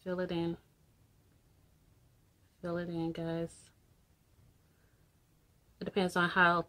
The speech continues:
thick you want your brows to look. I normally don't like mine that thick. I just like it for it to look just a little natural, like a regular brow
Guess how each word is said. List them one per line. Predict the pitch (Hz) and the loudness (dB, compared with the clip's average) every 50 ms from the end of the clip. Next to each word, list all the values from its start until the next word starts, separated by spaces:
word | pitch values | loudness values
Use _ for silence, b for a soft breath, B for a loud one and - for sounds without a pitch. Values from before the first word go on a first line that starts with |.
| _ | _
thick | - 208 220 - - - _ _ _ - | 6 6 6 6 0 -12 _ _ _ -10
you | 196 185 214 | -6 -4 0
want | 190 202 196 - - | 2 2 2 2 0
your | - 214 202 | 0 0 6
brows | 208 214 214 220 220 - - | 8 8 8 8 6 4 2
to | 240 | 2
look. | 226 233 233 233 233 - - - B B B B B B B B B B _ - | 4 4 4 2 2 -2 -6 -14 B B B B B B B B B B _ 2
I | 214 | 4
normally | 220 220 220 214 214 214 208 196 | 6 8 8 8 8 8 6 6
don't | 190 185 175 - - | 4 2 0 0 0
like | - 180 175 180 - | 0 2 2 2 2
mine | - 190 190 196 196 196 | 0 2 2 2 2 2
that | 196 196 202 - - - | 4 2 2 0 -2 -4
thick. | - - 220 220 214 - - - - - _ - | -2 0 2 2 2 0 -2 -6 -12 -14 _ -4
I | 185 185 | -2 0
just | 196 190 185 - - 190 | 0 0 -2 -2 -2 -2
like | 185 180 180 - - | 0 0 -2 -2 -6
it | 196 185 - | -8 -6 -2
for | - 185 185 | 0 2 2
it | 180 - | 2 0
to | - 202 190 | -2 -4 -2
look | 190 190 190 185 - - | 0 0 0 0 -2 -2
just | - 196 185 185 - - - | 0 2 2 2 0 -4 -6
a | - | -4
little | 185 185 185 202 214 214 | -4 -2 0 0 2 2
natural, | 226 214 202 196 190 - - - 214 202 202 190 196 208 - _ _ _ _ _ _ _ - _ _ _ _ _ _ _ _ _ _ _ _ _ _ _ _ _ _ | 2 2 2 0 0 -2 0 2 4 4 4 4 2 0 -2 _ _ _ _ _ _ _ -20 _ _ _ _ _ _ _ _ _ _ _ _ _ _ _ _ _ _
like | - 185 180 - - | -8 -8 -6 -6 -4
a | 180 | -2
regular | 175 180 180 180 180 185 190 190 185 190 190 - - _ _ _ _ _ _ _ _ _ _ _ _ _ _ _ _ _ _ _ _ _ _ _ _ _ - - | 2 2 2 2 2 4 4 4 4 2 0 -2 -8 _ _ _ _ _ _ _ _ _ _ _ _ _ _ _ _ _ _ _ _ _ _ _ _ _ -12 -2
brow | - 175 170 160 165 165 170 175 190 226 - | 2 4 4 4 4 2 2 0 -2 -4 -6